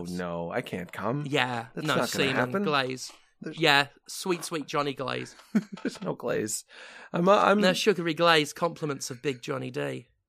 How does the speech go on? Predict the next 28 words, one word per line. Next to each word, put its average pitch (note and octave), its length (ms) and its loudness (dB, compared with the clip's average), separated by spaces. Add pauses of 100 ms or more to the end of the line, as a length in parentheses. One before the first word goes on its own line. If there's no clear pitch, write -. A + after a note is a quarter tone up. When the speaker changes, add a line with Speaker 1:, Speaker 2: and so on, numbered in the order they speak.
(240)
Speaker 1:
The D#3 60 -2
big's F3+ 260 -2
in C3 120 -6
quotes. - 520 -6
Speaker 2:
It's, D3+ 260 2
it's, E3+ 260 0
um, F3 440 2 (140)
again, D3+ 580 2
trying C3+ 200 0
to C3+ 60 -4
squeeze D3+ 360 0
rock D3+ 240 2
from C#3 140 -2
a B2+ 40 -4
stone. D#3 300 0
There's A2+ 200 -4
no C3+ 180 -2
fluid D#3 480 -2
inside D#3+ 400 -2
me. F2+ 140 -6
I'm, G2 260 -8
I'm, A2+ 360 -2 (480)
uh, G2+ 460 2 (260)
a, A#2+ 140 -6 (140)
a C#3+ 60 0
s-, - 520 -4
dry D3 460 6
skin D3 680 0